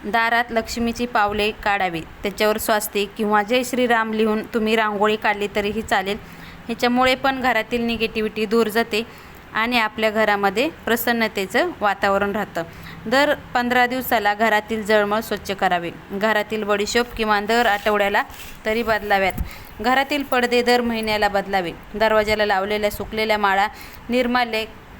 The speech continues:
केर कचरा योग्य वेळी काढून टाकावा. घरात मोकळी हवा आणि सूर्यप्रकाश येऊन द्यावा. घर सतत बंदिस्त ठेवू नये. घरात धूप लावणे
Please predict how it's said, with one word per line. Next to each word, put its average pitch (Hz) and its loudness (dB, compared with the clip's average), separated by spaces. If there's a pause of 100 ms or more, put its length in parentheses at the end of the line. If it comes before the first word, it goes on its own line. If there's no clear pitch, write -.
(160)
केर 269 2
कचरा 226 0 (1300)
योग्य 269 2
वेळी 240 4
काढून 208 0
टाकावा. 190 2 (120)
घरात 240 2
मोकळी 233 2
हवा 226 4
आणि 208 -2
सूर्यप्रकाश 226 0
येऊन 208 -4
द्यावा. 185 4 (140)
घर 240 4
सतत 226 -2
बंदिस्त 214 0
ठेवू 208 -2
नये. 208 0 (540)
घरात 247 2
धूप 247 0
लावणे 220 2